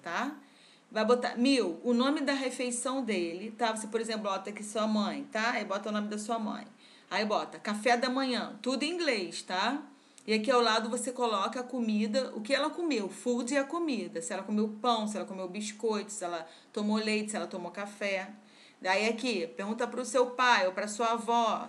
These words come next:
qualquer pessoa, bota o nome aqui. "Qual refeição?" "Ah, almoço." Já que você já perguntou do café da manhã dessa pessoa, pergunta do almoço dessa.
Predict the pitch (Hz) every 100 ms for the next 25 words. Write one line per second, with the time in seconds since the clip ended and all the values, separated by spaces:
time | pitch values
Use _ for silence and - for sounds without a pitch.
0 | - 185 214 247 202 - 208 202 214 233
1 | 233 233 240 254 240 180 - - - _
2 | - 277 311 320 302 285 302 247 180 -
3 | 226 226 - 233 262 262 254 185 156 -
4 | 156 143 - 208 214 226 226 214 214 214
5 | 220 214 208 208 214 196 185 185 185 185
6 | 175 180 - 170 - 262 202 165 196 202
7 | 214 226 247 247 240 240 240 240 220 160
8 | 143 - -